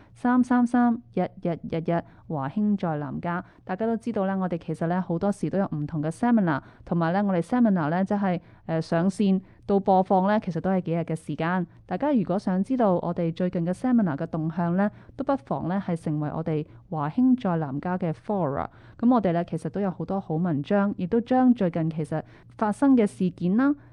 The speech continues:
保險點樣去理賠啦，同埋大家需要呢，喺，呃，各方面嘅須知，喺社區裏邊嘅動向呢，我哋都會用文章呢，去同大家呢，去溝通㗎。咁我哋嘅營業時間呢，其實都係一樣，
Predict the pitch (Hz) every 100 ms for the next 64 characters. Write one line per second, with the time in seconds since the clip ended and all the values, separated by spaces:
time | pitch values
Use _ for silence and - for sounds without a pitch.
0 | - 175 214 220 226 190 220 214 180 156
1 | - 170 165 196 214 - 156 156 170 196
2 | 240 - 247 220 185 202 190 165 180 -
3 | - - - 160 170 185 - 226 190 160
4 | 165 214 208 196 208 - - - - 165
5 | 214 - 185 - 254 202 175 156 156 147
6 | 151 175 160 180 185 180 175 170 247 190
7 | 165 151 131 139 196 190 196 190 175 151
8 | 160 151 196 196 196 180 147 - 165 185
9 | 170 170 156 - - - - 277 294 208
10 | 196 180 156 160 - 170 170 180 196 -
11 | 160 160 208 196 165 190 - 165 147